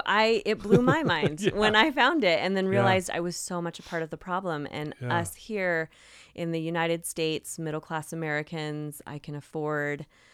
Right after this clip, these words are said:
Speaker 1: better.
Speaker 2: Right.
Speaker 1: But I don't, I didn't know better.
Speaker 2: So what,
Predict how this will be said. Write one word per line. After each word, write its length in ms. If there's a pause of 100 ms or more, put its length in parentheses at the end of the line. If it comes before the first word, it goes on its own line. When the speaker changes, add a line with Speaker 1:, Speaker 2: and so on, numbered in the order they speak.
(440)
Speaker 1:
better. 480 (460)
Speaker 2:
Right. 300
Speaker 1:
But 200
I 140
don't, 420 (460)
I 100
didn't 300
know 200
better. 440 (380)
Speaker 2:
So 180
what, 360